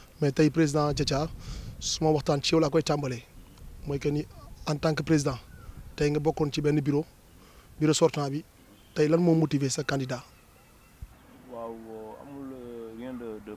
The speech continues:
Speaker 2: particulier loo xam ne dama naan lii moo ko motivé. C'est-à-dire, euh, je pense que, euh, tout membre du comité directeur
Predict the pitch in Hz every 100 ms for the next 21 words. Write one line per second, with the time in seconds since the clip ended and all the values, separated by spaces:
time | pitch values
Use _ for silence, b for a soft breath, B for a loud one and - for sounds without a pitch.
0 | - 113 104 - 104 101 95 95 92 90
1 | 95 92 95 104 113 107 95 92 - 82
2 | 80 - - - - - 95 98 107 101
3 | 98 92 92 - - - 117 110 - 110
4 | 101 95 90 90 90 92 90 85 82 -
5 | - - 90 90 87 - - 117 113 113
6 | 104 104 104 90 - - - 110 107 95
7 | 95 95 - 95